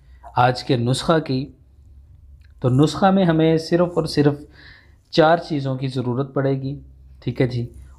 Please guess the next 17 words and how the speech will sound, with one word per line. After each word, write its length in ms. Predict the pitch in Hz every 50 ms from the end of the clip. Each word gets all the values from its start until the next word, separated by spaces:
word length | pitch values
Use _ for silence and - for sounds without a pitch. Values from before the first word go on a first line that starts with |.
| -
और 60 | 127 127
ये 200 | 139 139 151 151
चारों 400 | 147 147 151 143 147 160 175 175
चीज़ें 380 | 175 175 147 135 135 143 139
मैं 120 | 139 139 135
आपको 280 | 131 123 127 - 127
बता 280 | 117 120 117 123 120 127
दूं 180 | 131 147 151
कि 100 | 143 -
आप 300 | - - 135 131 131 131 -
पंसार 420 | 143 131 127 - 131 127 135 139
स्टोर 420 | 135 - - - - 120 117 117 117
से 200 | - - 123 123
बआसानी 600 | 120 117 117 113 110 104 - 117 110 113 123 123
ला 260 | 110 101 107 113 127
सकते 420 | 143 - 151 139 139 - - 139 139
हैं, 260 | 139 135 139 139